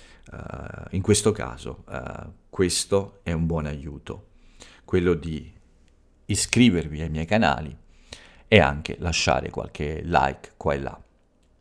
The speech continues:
Se poi volete sentirvi molto generosi, c'è una pagina sul mio blog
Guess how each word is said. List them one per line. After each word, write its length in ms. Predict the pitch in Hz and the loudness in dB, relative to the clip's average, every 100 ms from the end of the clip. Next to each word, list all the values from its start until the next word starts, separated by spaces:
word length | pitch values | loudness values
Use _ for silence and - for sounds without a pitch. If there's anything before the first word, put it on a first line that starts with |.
| _ _ _ _ - | _ _ _ _ -12
Se 200 | - 113 | 0 2
poi 260 | 113 95 - - _ - | 8 8 8 -8 _ -6
volete 380 | 90 85 82 80 | -2 0 -2 -4
sentirvi 520 | 80 80 95 78 76 | -6 0 0 0 -2
molto 340 | 82 87 127 | -2 0 0
generosi, 640 | 127 147 151 98 76 - - _ - - - _ | 2 2 4 2 0 -6 -14 _ -20 -20 -20 _
c'è 200 | - 98 | 2 2
una 260 | 87 87 85 | 4 2 6
pagina 680 | 101 92 82 - 80 - - | 8 8 6 -4 -8 -8 -10
sul 160 | 80 | -4
mio 180 | 80 101 | 2 2
blog 320 | 170 76 - | 2 -2 -4